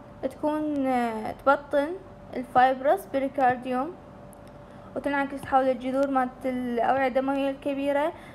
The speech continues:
وتصبح مستمرة مع الطبقة ال-، الحشوية مالت السيرس بيريكارديوم،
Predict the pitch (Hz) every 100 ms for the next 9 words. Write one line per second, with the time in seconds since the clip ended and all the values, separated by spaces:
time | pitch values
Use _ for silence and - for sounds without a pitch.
0 | - 247 277 285 269 269 262 262 254 262
1 | 269 269 262 240 220 226 220 220 - 233
2 | 254 262 269 269 254 247 240 233 233 226
3 | 220 214 220 233 - - - - - -
4 | - - - - - - 240 - 269 254
5 | 247 240 247 370 - - - - - -
6 | - 247 269 - - 277 269 269 262 269
7 | 277 269 247 285 427